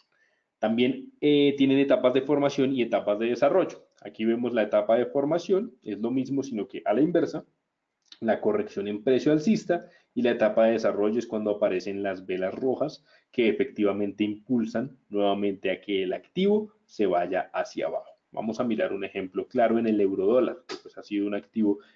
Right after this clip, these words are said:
que a lo largo del dos mil diecinueve se mantuvo muy, muy bajista y, pues, presentó bastantes, eh, patrones técnicos de máximos menores que se podían negociar de una manera increíble. Vale, entonces miremos esto.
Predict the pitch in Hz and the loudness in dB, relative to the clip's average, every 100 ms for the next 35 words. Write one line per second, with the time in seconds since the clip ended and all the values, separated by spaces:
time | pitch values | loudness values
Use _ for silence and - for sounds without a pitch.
0 | _ - 104 98 101 110 110 113 113 113 | _ 0 2 4 4 4 4 4 4 4
1 | 110 98 104 101 101 107 110 101 98 98 | 2 -2 -2 -6 -4 -4 -4 -6 -4 -4
2 | 104 95 92 110 104 107 110 110 110 110 | -6 -8 -8 -4 -2 -2 -2 -2 -2 -2
3 | 143 - - 120 - - - - 110 104 | -2 -4 -6 -10 -12 -20 -20 -8 -2 -2
4 | - 101 95 92 95 95 - 104 95 104 | 0 -2 -2 -2 2 2 2 -2 -4 -4
5 | 95 _ _ - 107 95 92 90 90 _ | -10 _ _ -6 -2 0 0 -2 -6 _
6 | 95 - - 110 - - 113 113 107 - | -2 -2 -4 -8 -8 -4 -4 -2 -4 -4
7 | 90 90 113 165 - 190 185 202 151 151 | -6 -4 0 0 0 -2 0 0 0 -4
8 | - _ _ _ 110 135 139 92 90 87 | -10 _ _ _ -4 -2 0 0 -2 -4
9 | 90 90 92 - 90 - 98 95 92 92 | -6 -6 -8 -6 -8 -8 -12 -10 -10 -10
10 | - - - - _ _ _ _ - - | -12 -18 -20 -20 _ _ _ _ -20 -20
11 | _ 135 139 110 123 147 190 156 156 170 | _ 4 4 4 0 0 2 2 4 2
12 | - - | 0 -4